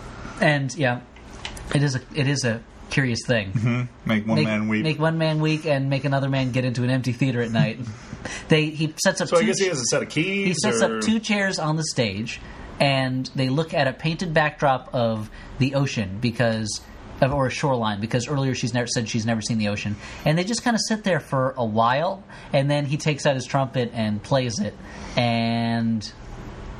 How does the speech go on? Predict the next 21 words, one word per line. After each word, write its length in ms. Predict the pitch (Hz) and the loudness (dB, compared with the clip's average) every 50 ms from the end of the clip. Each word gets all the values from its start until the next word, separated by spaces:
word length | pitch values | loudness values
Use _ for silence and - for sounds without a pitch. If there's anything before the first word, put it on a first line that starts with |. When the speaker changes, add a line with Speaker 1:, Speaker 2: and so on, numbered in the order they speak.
| - - - - - | -14 -14 -12 -10 -6
Speaker 1:
do 80 | - 127 | -4 -2
they 160 | 127 120 117 | 0 0 -2
dance? 400 | 101 - 135 139 170 202 202 - - | -2 -2 0 0 0 0 -2 -2 -4
Like, 120 | 139 - | -2 -2
that's 160 | 147 - - | -2 -4 -2
kind 240 | - - 175 170 147 | -2 0 0 2 2
of 60 | 123 | 2
Speaker 2:
No, 140 | 127 127 120 | 2 2 2
Speaker 1:
it. 60 | 110 | 2
Speaker 2:
the, 100 | 107 113 | 2 0
the 140 | 104 104 - | -2 -2 -2
camera 320 | - - 123 127 131 117 | 2 4 4 4 2 0
just 200 | 110 104 - - | -2 -2 -2 -2
spins 380 | - - - 120 120 120 117 107 | -4 -2 0 2 2 2 2 2
around 280 | 104 107 104 104 101 98 | 4 4 4 4 2 0
them 140 | 95 90 85 | -2 -4 -4
for 180 | - 113 104 | 0 2 2
a 100 | 95 95 | 2 2
long 840 | 95 95 92 90 92 101 101 101 101 98 98 95 95 95 92 92 92 | 2 -2 -2 0 2 2 4 4 4 2 2 0 0 0 -2 -2 0
time. 420 | - 107 92 90 87 87 85 85 131 | 0 0 2 2 0 -2 -2 0 2
Speaker 1:
Yeah. 280 | 123 113 104 98 - | 2 2 2 0 -2